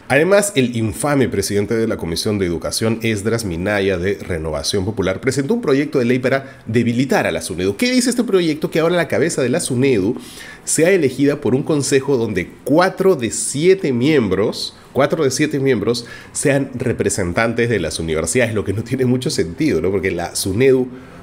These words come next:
regula a las universidades y ahora las universidades van a tener mayoría en ese consejo, cuatro de siete, o sea, los regulados regulan al regulador.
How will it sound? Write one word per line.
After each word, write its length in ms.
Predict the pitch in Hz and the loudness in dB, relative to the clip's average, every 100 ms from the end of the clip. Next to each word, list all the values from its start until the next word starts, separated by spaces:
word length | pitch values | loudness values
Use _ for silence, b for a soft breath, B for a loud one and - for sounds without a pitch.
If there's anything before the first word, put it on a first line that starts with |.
| B | B
regula 680 | 123 123 107 135 170 147 123 | 0 0 4 4 4 4 2
a 20 | |
las 200 | 117 - | 0 2
universidades 760 | 123 123 123 147 123 104 - | 2 4 2 2 2 2 0
y 80 | 92 | 0
ahora 240 | 85 95 | 0 0
las 200 | 90 90 | -2 -4
universidades 640 | 101 87 82 82 101 98 98 | -4 -2 -2 0 0 0 0
van 120 | 95 | -4
a 80 | 95 | -2
tener 280 | 92 101 - | -2 -2 -4
mayoría 880 | 104 90 87 98 120 139 147 170 - - - - | -4 -2 0 2 4 4 2 -2 -14 -20 -20 -4
en 120 | 113 | -2
ese 160 | 110 123 | 0 2
consejo, 400 | 120 - - - | 0 0 -2 0
cuatro 340 | 113 110 113 | 0 2 2
de 100 | 110 | 2
siete, 260 | - 151 147 | 0 0 0
o 40 | |
sea, 200 | 123 131 - B B B | 0 -2 -4 B B B
los 260 | 110 113 | 2 2
regulados 720 | - 107 104 131 143 156 - | 2 0 2 2 2 2 -2
regulan 580 | - 110 104 120 143 131 | -4 2 4 6 6 4
al 180 | 101 110 | 0 -2
regulador. 720 | 101 98 95 95 87 123 320 | -2 0 2 2 4 2 2